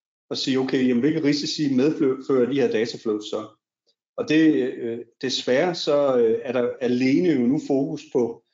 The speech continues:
hvilke risici er der i forbindelse med, at en eventuel leverandør måtte lave overførsel til tredje lande.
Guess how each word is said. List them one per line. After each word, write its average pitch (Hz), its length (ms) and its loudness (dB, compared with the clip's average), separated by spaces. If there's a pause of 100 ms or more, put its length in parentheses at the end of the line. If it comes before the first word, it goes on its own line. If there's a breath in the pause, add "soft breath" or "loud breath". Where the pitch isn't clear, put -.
(140)
hvilke 135 220 -4
risici 135 360 0
er 113 120 2
der 143 80 2
i 117 100 0
forbindelse 127 440 0
med, 117 80 2
at 117 240 0
en 113 120 0
eventuel 131 300 0
leverandør 113 640 0
måtte 120 360 2
lave 110 300 2
overførsel 117 520 -6
til - 220 -16
tredje 120 180 -2
lande. 104 200 -8